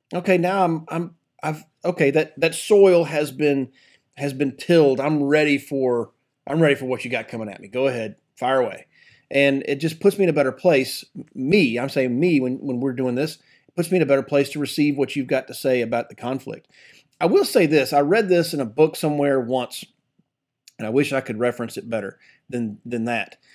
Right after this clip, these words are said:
But it was the, it was this statement: "I love you. You're a great mother. I think you're a phenomenal wife.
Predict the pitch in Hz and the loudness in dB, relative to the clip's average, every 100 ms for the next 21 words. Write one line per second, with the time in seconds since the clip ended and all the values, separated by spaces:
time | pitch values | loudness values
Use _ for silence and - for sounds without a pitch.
0 | _ _ 139 147 143 _ _ _ _ _ | _ _ 4 4 2 _ _ _ _ _
1 | _ _ _ 180 180 160 175 196 156 156 | _ _ _ -4 2 6 8 8 4 0
2 | 165 160 220 - 175 127 113 - _ _ | -4 0 0 2 2 2 -4 -18 _ _
3 | _ _ _ 135 180 202 185 170 175 175 | _ _ _ 0 2 8 8 8 4 4
4 | 170 143 180 196 160 180 160 160 156 160 | 4 4 6 6 6 4 4 0 4 6
5 | 156 - 156 180 170 160 156 156 160 160 | 4 2 -2 0 2 0 0 0 2 2
6 | 147 147 143 139 139 | 2 2 2 0 -2